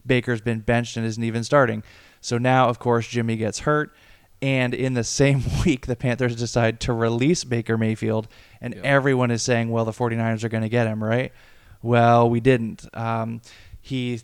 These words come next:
Speaker 1: did, he did not clear waivers. He didn't, uh, didn't make it all the way down to the forty-niners.
Speaker 2: Picked up by the Rams.
Speaker 1: Yeah.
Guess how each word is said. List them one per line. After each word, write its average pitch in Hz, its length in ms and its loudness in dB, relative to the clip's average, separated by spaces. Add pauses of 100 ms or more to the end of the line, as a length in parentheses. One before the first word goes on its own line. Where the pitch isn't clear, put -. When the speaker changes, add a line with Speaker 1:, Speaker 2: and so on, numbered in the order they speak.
Speaker 1:
did, 127 360 -2 (140)
he 123 140 -6
did 123 180 0
not 131 280 0
clear 131 280 2
waivers. 117 440 0
He 123 80 -4
didn't, 120 360 -2
uh, 113 180 2
didn't 123 280 -2
make 123 240 0
it 120 80 0
all 117 180 0
the 117 80 0
way 117 140 0
down 113 340 -4
to 120 140 -4
the 113 120 -4
forty-niners. 113 500 -2
Speaker 2:
Picked - 160 -2
up 110 140 -2
by 104 120 -4
the 95 100 -4
Rams. 90 460 -12
Speaker 1:
Yeah. 95 240 -10